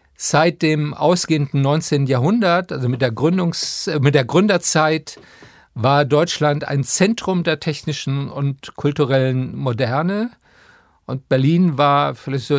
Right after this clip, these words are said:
Anfang des zwanzigsten Jahrhunderts vielleicht sogar die Hauptstadt der, der, der Moderne. Zugleich gab es in Deutschland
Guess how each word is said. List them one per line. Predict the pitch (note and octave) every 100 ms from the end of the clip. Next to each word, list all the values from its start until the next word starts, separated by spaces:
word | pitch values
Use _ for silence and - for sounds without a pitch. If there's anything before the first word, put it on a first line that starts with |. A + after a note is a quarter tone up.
| C3
Anfang | D#3 E3+ - C#3+ C3+
des | -
zwanzigsten | - D3 - C3+
Jahrhunderts | C3+ C#3+ D#3 C3
vielleicht | - C#3+ C#3+ -
sogar | C#3+ D3+
die | A#2+ A2 F3 A3+ G#3+ G3+ F#3
Hauptstadt | D#3 F#3+ - - D3+ D3 -
der, | C#3+ C3+ C3+
der, | C#3 C#3 C#3+
der | D3 C3
Moderne. | C#3 A#2 A2+ C#3 G3 A#3 - - - - - - - _
Zugleich | - D3 B2 D#3+ B3 B3+ -
gab | E3 E3+ E3+
es | D#3+ C#3+ - -
in | D#3 D3
Deutschland | C#3+ C#3+ - D3+ D3 C#3+ -